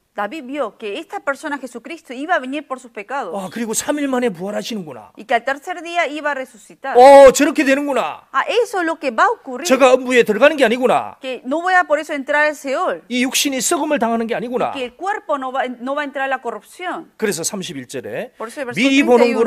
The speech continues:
Speaker 2: 거로 그리스도의 부활하심을 말하되.
Speaker 1: Dice, viéndolo antes, David habló de la resurrección de Cristo.
Speaker 2: 이거 엄청난 얘기죠.
Speaker 1: Es algo
Speaker 2: 그러니까
Speaker 1: maravilloso.
Speaker 2: 천 년 전에,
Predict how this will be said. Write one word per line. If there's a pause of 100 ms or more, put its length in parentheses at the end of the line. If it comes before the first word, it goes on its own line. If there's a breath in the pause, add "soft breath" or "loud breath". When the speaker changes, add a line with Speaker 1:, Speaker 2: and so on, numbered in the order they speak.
Speaker 2:
거로
그리스도의
부활하심을
말하되.
Speaker 1:
Dice,
viéndolo
antes,
David
habló
de
la
resurrección
de
Cristo.
Speaker 2:
이거
엄청난
얘기죠. (100)
Speaker 1:
Es
algo
Speaker 2:
그러니까
Speaker 1:
maravilloso.
Speaker 2:
천
년
전에,